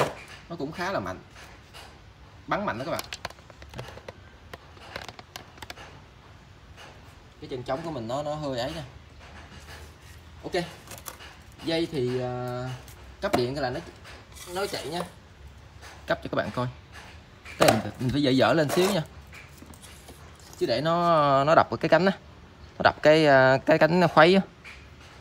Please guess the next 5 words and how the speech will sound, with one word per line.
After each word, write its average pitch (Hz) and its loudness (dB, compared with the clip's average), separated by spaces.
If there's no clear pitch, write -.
Đó, - -10
cấp - -4
điện 104 -2
nè. 110 -2
Ồ, 135 8